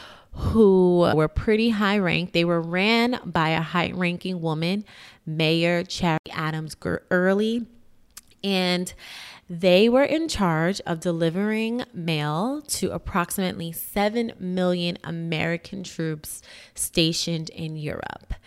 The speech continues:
And they basically tackled a room stacked with letters that had been there for two years,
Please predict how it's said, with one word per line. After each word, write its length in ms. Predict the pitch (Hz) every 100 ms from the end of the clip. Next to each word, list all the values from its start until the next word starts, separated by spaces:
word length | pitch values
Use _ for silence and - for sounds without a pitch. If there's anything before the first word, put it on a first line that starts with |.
| - - -
And 220 | 170 160
they 320 | 160 180 226
basically 640 | 208 185 190 220 220 214 202
tackled 880 | - 190 190 - 220 220 226 240 - - -
a 100 | 160
room 680 | 156 175 214 220 226 240 262 - -
stacked 680 | - - - 180 196 208 -
with 160 | 196
letters 580 | 185 185 190 202 202 214 - - - - -
that 120 | 160
had 260 | 165 156
been 240 | 165 190 196
there 380 | 185 180 180 175
for 220 | 170 170
two 340 | - - 190
years, 600 | 190 170 151 151 151 151